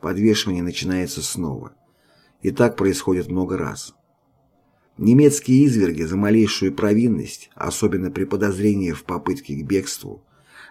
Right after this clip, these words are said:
вешали заключенных лагеря. В центре каждого поля был столб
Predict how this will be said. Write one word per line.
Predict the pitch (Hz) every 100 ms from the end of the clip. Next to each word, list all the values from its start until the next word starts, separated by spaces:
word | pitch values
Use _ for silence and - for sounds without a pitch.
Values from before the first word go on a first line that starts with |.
| -
вешали | 101 131 - 95
заключенных | 85 82 87 - 101 92 87
лагеря. | 78 69 64 - - - _ _ _ _ - -
В | -
центре | - 123 113 107
каждого | 107 107 98 92 101
поля | - 123 123 87
был | 69 98
столб | 90 - 120 113 107